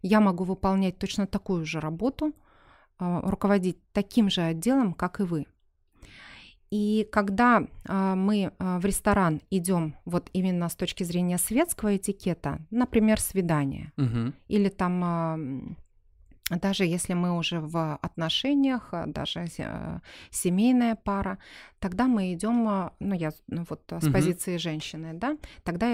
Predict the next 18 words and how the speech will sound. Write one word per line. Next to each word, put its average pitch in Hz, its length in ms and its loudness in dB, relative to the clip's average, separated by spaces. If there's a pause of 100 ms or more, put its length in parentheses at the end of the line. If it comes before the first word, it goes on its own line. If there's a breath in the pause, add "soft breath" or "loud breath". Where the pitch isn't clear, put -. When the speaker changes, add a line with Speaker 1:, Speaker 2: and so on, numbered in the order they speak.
Speaker 1:
я 185 60 -2
ви-, 175 220 -8
иду 208 280 -2
за 196 200 -4
своим 180 340 -4
мужчиной. - 540 -6 (160)
Speaker 2:
Мгм. 113 340 -4 (140)
Speaker 1:
Я 214 200 4
не 233 180 6
бегу 202 320 0
вперед, 180 500 -4 (240)
я 214 240 4
иду 208 200 -2
за 202 180 -6
ним. 156 320 -6 (720 soft breath)
И 180 80 -4
я 190 260 4
позволяю 202 800 4